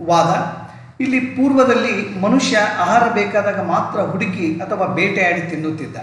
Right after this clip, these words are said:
ಎಲ್ಲೆಂದರಲ್ಲಿ ಮಲಗುತ್ತಿದ್ದ, ಅತ್ಯಂತ ಸಹಜವಾಗಿ ಲೈಂಗಿಕ ಕ್ರಿಯೆಯಲ್ಲಿ ತೊಡಗುತ್ತಿದ್ದ, ಆಹಾರವನ್ನು ಸಂಗ್ರಹಿಸಿ ಸಂರಕ್ಷಿಸಲು ಕಲಿತ ಮೇಲೆ ಬಹುಶಃ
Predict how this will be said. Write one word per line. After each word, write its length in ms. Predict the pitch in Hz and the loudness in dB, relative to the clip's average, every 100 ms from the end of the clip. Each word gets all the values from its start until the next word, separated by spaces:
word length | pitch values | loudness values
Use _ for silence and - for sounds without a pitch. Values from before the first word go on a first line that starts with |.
| - - - - _ _ _ _ _ - | -16 -20 -20 -20 _ _ _ _ _ -2
ಎಲ್ಲೆಂದರಲ್ಲಿ 720 | 214 254 269 262 233 220 220 | 2 4 6 6 4 2 0
ಮಲಗುತ್ತಿದ್ದ, 680 | 220 151 170 202 - 165 127 | 0 0 0 -2 -2 -4 -2
ಅತ್ಯಂತ 680 | 123 - 180 - 269 254 262 | -4 -4 -8 -4 0 0 0
ಸಹಜವಾಗಿ 960 | 285 226 196 247 254 226 214 214 208 | -2 -2 2 2 2 0 0 -2 -2
ಲೈಂಗಿಕ 540 | 156 190 208 196 202 - | 0 0 -2 -6 -8 -6
ಕ್ರಿಯೆಯಲ್ಲಿ 440 | 180 180 180 202 | -6 -4 -4 -6
ತೊಡಗುತ್ತಿದ್ದ, 520 | 160 156 165 160 131 120 - - - _ _ | -6 -4 -6 -6 -6 -8 -10 -18 -20 _ _
ಆಹಾರವನ್ನು 580 | 180 214 247 240 226 220 | 0 2 2 2 0 -2
ಸಂಗ್ರಹಿಸಿ 800 | - 196 190 185 180 262 - - | -2 -2 0 0 0 -2 -2 -4
ಸಂರಕ್ಷಿಸಲು 760 | 185 226 226 - - 202 - - | -2 -2 -2 -6 -6 -6 -6 -6
ಕಲಿತ 260 | 202 247 | -6 -2
ಮೇಲೆ 460 | 185 175 190 175 160 | 0 0 0 -2 -2
ಬಹುಶಃ 680 | 240 247 208 160 - - | -2 -2 0 -2 -4 -12